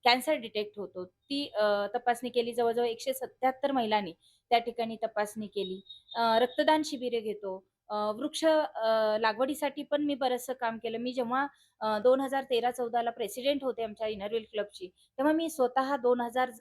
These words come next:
वृक्ष लावण्याचं काम त्या ठिकाणी केलं आणि मी ज्या ज्या ठिकाणी हे, अ, रोपं दिली, ज्या शाळांमध्ये दिली किंवा एखाद्या सामाजिक संस्थेला दिली, तर आवर्जून ते लोकं सांगतात, की "मॅडम,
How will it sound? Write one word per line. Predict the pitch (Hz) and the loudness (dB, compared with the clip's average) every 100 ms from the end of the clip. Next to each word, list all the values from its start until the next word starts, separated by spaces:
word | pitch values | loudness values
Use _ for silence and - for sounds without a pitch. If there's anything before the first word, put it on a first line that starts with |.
| _ 220 | _ -8
वृक्ष | 220 - | -6 -4
लावण्याचं | 233 214 208 214 214 | 0 0 0 -4 -8
काम | 214 208 208 | -4 -2 -2
त्या | 208 | -6
ठिकाणी | 202 196 202 | -6 -8 -10
केलं | 196 196 175 175 _ _ - | -6 -6 -4 -6 _ _ -2
आणि | 233 | 0
मी | 277 320 | 2 4
ज्या | 311 254 | 4 4
ज्या | 294 | 2
ठिकाणी | 311 294 285 285 | 0 -4 -2 -2
हे, | 294 - 262 262 - 208 - | -6 -4 0 0 -2 _ -6
अ, | 226 | 0
रोपं | 233 233 294 | 0 4 2
दिली, | 269 214 180 | 2 -4 -6
ज्या | 185 185 | -6 -4
शाळांमध्ये | 233 202 208 208 208 208 | 0 0 0 -4 -6 -6
दिली | 196 190 185 185 | -6 -8 -8 -10
किंवा | 196 | -12
एखाद्या | 190 196 202 196 202 _ _ | -12 -8 -8 -6 -8 _ _
सामाजिक | - 233 226 247 269 | -4 -2 -2 -6 -8
संस्थेला | 269 247 - 240 220 | -8 -8 -2 0 0
दिली, | 208 185 185 _ - | -2 -6 -10 _ -2
तर | 233 | 4
आवर्जून | 247 311 330 359 | 6 6 2 -6
ते | 339 302 | -6 -6
लोकं | 277 269 | -6 -8
सांगतात, | 262 226 208 254 - | -8 -10 -10 -12 -10
की | |
"मॅडम, | 254 226 240 | -8 -6 -6